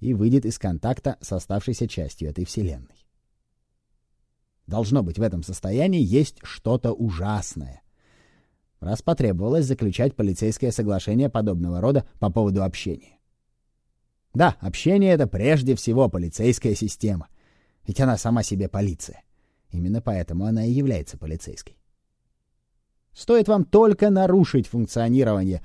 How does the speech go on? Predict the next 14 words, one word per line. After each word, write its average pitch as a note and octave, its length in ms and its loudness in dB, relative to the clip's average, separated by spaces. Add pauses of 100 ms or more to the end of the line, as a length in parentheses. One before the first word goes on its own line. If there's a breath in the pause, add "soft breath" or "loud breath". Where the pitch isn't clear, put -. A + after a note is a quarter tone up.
(160 soft breath)
любого D3+ 600 8
из D#3 220 -2
её C#3+ 240 2
компонентов, A#2 680 0 (380)
как A#2+ 180 2
она C3+ 220 4
внезапно B2 560 4
включается, D#3 800 -2 (400)
сама A2 400 4
наводит E2+ 440 -4
порядок E3 480 -2
и G2+ 140 0
наказывает E2 800 0
того, B2 380 -2